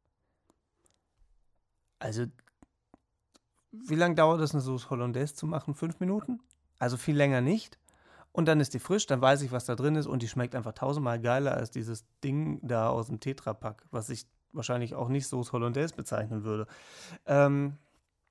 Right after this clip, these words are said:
und es lässt sich super vermeiden, wenn man halt sowieso frisch kocht, dann ist das überhaupt gar kein Problem.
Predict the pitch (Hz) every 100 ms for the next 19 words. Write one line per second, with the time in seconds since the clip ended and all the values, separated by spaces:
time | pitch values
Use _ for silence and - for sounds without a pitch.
0 | _ _ _ _ - - - - - _
1 | _ _ _ _ _ _ _ - - _
2 | _ _ _ _ _ _ _ _ _ _
3 | _ - 120 120 120 120 - - _ -
4 | 135 147 160 170 139 143 147 147 131 123
5 | 131 120 120 123 110 110 110 110 120 147
6 | - 151 - 160 160 - 180 - - 110
7 | 110 107 - 127 113 147 147 143 139 139